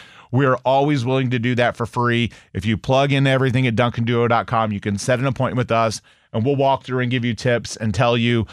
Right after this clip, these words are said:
you know, whether the data is accurate. You know, online, uh, home evaluations are never perfect. Even ours is not perfect. It blends a lot of different data,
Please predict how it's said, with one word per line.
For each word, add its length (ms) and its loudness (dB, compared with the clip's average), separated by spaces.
you 100 2
know, 120 4
whether 300 4
the 160 2
data 320 2
is 180 2
accurate. 560 -2
You 160 -6
know, 240 -2
online, 680 2
uh, 260 4
home 180 2
evaluations 720 2
are 60 2
never 240 4
perfect. 560 2
Even 180 4
ours 460 0
is 100 0
not 180 2
perfect. 360 0
It 60 2
blends 360 2
a 60 2
lot 240 2
of 60 0
different 280 -2
data, 340 2